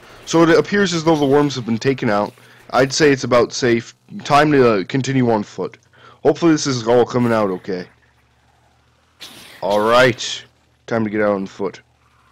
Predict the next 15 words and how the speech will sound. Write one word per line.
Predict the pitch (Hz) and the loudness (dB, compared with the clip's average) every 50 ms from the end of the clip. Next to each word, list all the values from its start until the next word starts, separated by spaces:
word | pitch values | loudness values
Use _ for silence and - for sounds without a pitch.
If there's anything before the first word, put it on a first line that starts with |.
| _ _ - | _ _ -6
No, | 175 185 185 185 180 165 - - | 0 2 4 4 4 4 0 0
I, | - 156 165 151 - - | 0 0 0 0 0 0
I | 143 160 | 0 0
need | 175 202 202 | 2 2 0
a | 180 | 0
safe | 151 - - 175 170 165 | 0 0 0 0 0 -2
time | - 175 165 156 147 127 107 | -2 -2 -2 0 0 -2 -2
where | 113 139 175 180 139 | 0 0 2 2 2
I | 104 | 2
can | 104 - - 104 | 0 -2 -6 -8
get | 98 98 95 | -6 -6 -6
out | 92 90 90 87 | -6 -6 -6 -8
on | 78 73 | -12 -14
foot. | - - - - - - _ _ _ _ _ _ _ _ _ _ _ _ _ _ _ _ _ _ _ _ _ _ _ - - - - - - - - - - - - - - - | -16 -18 -20 -20 -20 -20 _ _ _ _ _ _ _ _ _ _ _ _ _ _ _ _ _ _ _ _ _ _ _ -20 -20 -20 -20 -20 -20 -20 -20 -20 -20 -20 -20 -20 -14 -12
Okay, | - 110 - 165 185 190 185 175 | -10 -4 0 2 2 4 2 2